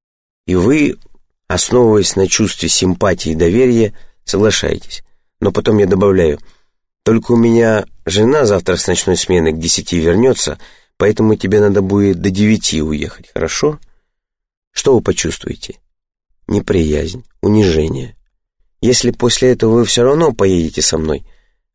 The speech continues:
вы себя предали. Часто бывает, что еще в самом начале отношений с мужчиной женщина чувствует, что надо бежать, что это совсем не ее человек. Но она наступает на горло собственным чувствам,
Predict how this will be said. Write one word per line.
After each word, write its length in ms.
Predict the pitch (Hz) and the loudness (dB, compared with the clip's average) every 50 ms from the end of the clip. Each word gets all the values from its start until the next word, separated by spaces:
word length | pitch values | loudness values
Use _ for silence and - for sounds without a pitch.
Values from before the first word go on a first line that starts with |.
| _ | _
вы 140 | - 98 117 | -2 0 0
себя 280 | 113 - - 107 110 98 | 0 0 0 0 -2 -2
предали. 520 | - - 78 76 76 - - 110 - - _ _ _ _ _ _ _ _ _ _ _ _ _ _ _ _ _ _ _ _ _ _ _ _ _ _ _ _ _ _ _ _ _ _ _ _ _ _ _ | -2 -2 -4 -4 -4 -6 -10 -14 -16 -20 _ _ _ _ _ _ _ _ _ _ _ _ _ _ _ _ _ _ _ _ _ _ _ _ _ _ _ _ _ _ _ _ _ _ _ _ _ _ _
Часто 360 | - - 127 135 - - 117 | -2 0 0 0 0 -2 -4
бывает, 520 | 110 113 117 113 117 120 113 113 107 98 - - - - _ _ - | -2 2 2 4 4 4 4 4 2 0 -2 -8 -20 -20 _ _ -20
что 180 | - - - | -8 -4 -2
еще 240 | 107 101 - - 110 | -2 0 0 -2 -2
в 80 | 104 - | -2 -2
самом 280 | - 113 110 107 104 | 0 0 2 2 2
начале 400 | 107 101 - - 113 107 101 101 | 2 0 0 0 0 2 2 2
отношений 560 | 98 90 104 101 - - - 110 104 98 95 | 2 0 0 -2 0 0 0 2 2 2 2
с 120 | 90 - - | 0 0 0
мужчиной 540 | 90 95 92 - - - 120 113 92 85 78 | 0 0 0 0 0 0 0 2 2 2 2
женщина 640 | 78 85 90 95 - - 92 90 95 92 87 87 - - _ _ _ _ _ _ _ - | 2 0 0 0 0 0 0 2 2 0 0 -2 -8 -16 _ _ _ _ _ _ _ -6
чувствует, 520 | - - 120 110 - - - 101 101 92 | -2 0 0 0 -2 -2 -2 -2 0 0
что 200 | - - - 92 | -2 -2 0 0
надо 240 | 101 101 98 98 92 | 2 2 2 0 0
бежать, 640 | 90 95 101 95 95 104 101 78 - - - - - _ _ _ _ _ _ _ _ _ - | 0 0 0 0 0 0 0 0 -2 -4 -12 -20 -20 _ _ _ _ _ _ _ _ _ -10
что 160 | - - 107 | -4 -2 -2
это 160 | 107 - 110 | 0 0 0
совсем 400 | - 123 117 107 - 127 117 113 | 0 0 0 0 0 2 2 2
не 160 | 113 113 113 | 4 4 4
ее 120 | 113 117 110 | 4 2 2
человек. 640 | - - 113 110 113 110 104 90 76 - - - - _ _ _ _ _ _ _ _ _ _ _ | 0 0 0 2 2 2 2 0 -2 -2 -6 -14 -20 _ _ _ _ _ _ _ _ _ _ _
Но 140 | - 90 104 | -2 0 2
она 160 | 117 123 131 | 2 4 4
наступает 640 | 120 120 113 - - 120 110 - 120 117 110 98 - | 2 2 0 -2 -4 -4 -2 0 0 2 2 0 0
на 140 | 101 110 110 | 0 -2 0
горло 400 | 107 110 117 110 95 85 82 80 | 0 2 2 2 4 2 2 0
собственным 500 | - - 95 87 - - 85 85 85 82 | 0 0 -2 -2 -2 -2 0 0 0 0
чувствам, 500 | - - 95 78 - - - - 76 | -2 -2 -4 -4 -6 -8 -14 -14 -14